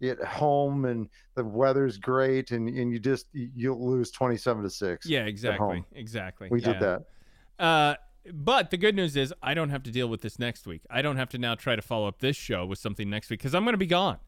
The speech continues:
Speaker 2: And
Speaker 1: Right.
Speaker 2: Steve and Tracy are gonna record a show on their own, and those are always entertaining. Not really, but I had to say that.
Speaker 1: <laughs>
Speaker 2: Uh, those are always really good, and, uh, <laughs> you'll hear some
Speaker 1: Is there a
Speaker 2: croc-
Speaker 1: way we can get a report from you from Moab?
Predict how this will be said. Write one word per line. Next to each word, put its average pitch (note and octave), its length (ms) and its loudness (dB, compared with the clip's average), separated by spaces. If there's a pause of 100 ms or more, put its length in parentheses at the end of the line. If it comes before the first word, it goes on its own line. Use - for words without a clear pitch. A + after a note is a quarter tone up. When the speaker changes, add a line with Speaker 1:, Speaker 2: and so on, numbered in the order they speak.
(540)
Speaker 2:
And B2+ 120 0
Speaker 1:
Right. C#3+ 100 8
Speaker 2:
Steve F#3+ 180 4
and E3 100 2
Tracy F3+ 360 0
are D3 40 -2
gonna C#3 140 -2
record C3 340 -2
a A#2+ 40 -2
show A2+ 580 2
on C#3 200 0
their B2+ 180 -2
own, A2 480 0
and B2+ 160 -2
those C#3+ 160 2
are C#3+ 160 0
always D3 420 2
entertaining. D3 720 -2 (640)
Not - 280 -16
really, F2 240 -14
but F#2+ 240 -14 (140)
I G2+ 100 -16
had F2 220 -16
to - 40 -16
say - 180 -20
that. F2+ 180 -20 (280)
Speaker 1:
<laughs> - 100 6 (200)
Speaker 2:
Uh, D#3+ 140 4
those G3 280 6
are A3 100 6
always F#3+ 420 6
really F3+ 300 6
good, F3+ 540 4
and, E3+ 420 0
uh, D3+ 280 4 (360)
<laughs> - 360 -20
you'll F3 180 6
hear F#3+ 180 6
some D#3+ 140 2
Speaker 1:
Is F3 80 6
there G#3+ 80 8
a A3 60 10
Speaker 2:
croc- A#3 80 10
Speaker 1:
way A3+ 100 12
we A#3 160 6
can F#3+ 160 4
get G3 160 10
a G3 40 10
report E3 520 6
from E3+ 160 2
you E3 180 2
from D#3 260 -2
Moab? C3+ 460 0